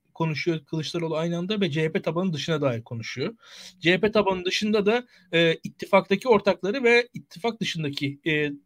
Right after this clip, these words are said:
seçmenlere karşı konuşuyor şu anda. Üç tane aslında ana kitle var. Bir C H P tabanındaki kitle, ikincisi <clears throat> ittifaktaki kitle, üçüncüsü ittifak dışında ama esasında oy verebilecek, nispeten daha kararsız sayabileceğimiz kitle.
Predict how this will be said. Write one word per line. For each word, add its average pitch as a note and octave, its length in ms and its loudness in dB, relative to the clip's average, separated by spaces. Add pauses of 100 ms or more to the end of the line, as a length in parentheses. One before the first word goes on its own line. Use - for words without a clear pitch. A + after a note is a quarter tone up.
(120)
seçmenlere D#3 560 -2
karşı B2+ 260 -4
konuşuyor A#2 340 -6
şu - 140 -6
anda. A#2 160 -4
Üç G#3 200 -2
tane E3 240 0
aslında E3+ 280 -4
ana F3+ 140 -2
kitle F3 300 -4
var. C3 180 -2
Bir F#3 100 -2
C D#3 140 0
H D#3 100 4
P G3+ 100 0
tabanındaki G3 560 0
kitle, G#3 360 -2 (400)
ikincisi E3+ 500 -4 (640)
<clears throat> - 380 -12
ittifaktaki E3+ 800 -4
kitle, A3 340 -2
üçüncüsü G3 560 -2 (240)
ittifak A3+ 440 -2
dışında G3 380 -2
ama G#3+ 420 0
esasında G3 420 -2
oy G#3 160 8
verebilecek, G3 580 2
nispeten F3 400 -4
daha F#3+ 160 2
kararsız E3+ 420 0
sayabileceğimiz E3+ 520 -2
kitle. C3 380 -4